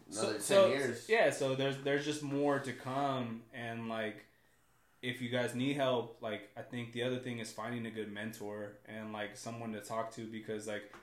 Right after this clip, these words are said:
Speaker 2: there's a lot of people in the shoes of, like, "This is my first time doing an Airbnb.
Speaker 1: Mm, yeah,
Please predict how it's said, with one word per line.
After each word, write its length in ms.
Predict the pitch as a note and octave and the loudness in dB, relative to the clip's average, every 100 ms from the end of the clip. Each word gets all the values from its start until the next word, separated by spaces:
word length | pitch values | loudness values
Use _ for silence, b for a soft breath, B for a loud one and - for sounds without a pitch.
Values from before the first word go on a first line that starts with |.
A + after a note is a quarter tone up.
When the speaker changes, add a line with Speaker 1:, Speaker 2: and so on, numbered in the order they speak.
| - | -14
Speaker 2:
there's 140 | A2+ | -8
a 40 | D3+ | -2
lot 260 | C3 B2 C3 | 2 2 2
of 80 | |
people 300 | B2+ B2 B2 | -2 -6 -4
in 60 | A2+ | -6
the 60 | A2+ | -6
shoes 340 | - A#2+ A2+ | -4 -4 -4
of, 100 | G#2+ | -6
like, 160 | G2+ G2+ | -6 -6
"This 160 | A2 | -6
is 60 | B2+ | -4
my 140 | A#2 | -4
first 240 | A2+ A2+ - | -4 -6 -4
time 200 | A2 G#2 | -6 -6
doing 240 | G#2+ A2+ | -6 -6
an 80 | A#2+ | -2
Airbnb. 380 | B2 B2 B2 A#2+ | -2 0 0 0
Speaker 1:
Mm, 320 | B2 B2+ A2 | 0 0 -2
yeah, 380 | G#2+ G#2 G2+ | 0 2 2